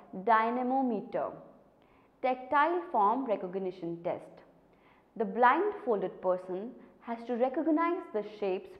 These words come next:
placed on his palm of his hand. Thus, it is a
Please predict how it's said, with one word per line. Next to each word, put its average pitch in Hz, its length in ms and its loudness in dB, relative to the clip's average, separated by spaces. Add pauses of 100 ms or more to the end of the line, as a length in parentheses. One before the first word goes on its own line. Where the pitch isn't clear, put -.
placed 202 400 -2 (380)
on 240 160 2
his 277 100 0 (260)
palm 269 380 4 (180)
of 214 220 2
his 277 140 0 (160)
hand. 175 260 -2 (600)
Thus, 185 240 4 (500)
it 240 120 -6
is 233 140 0
a 240 80 2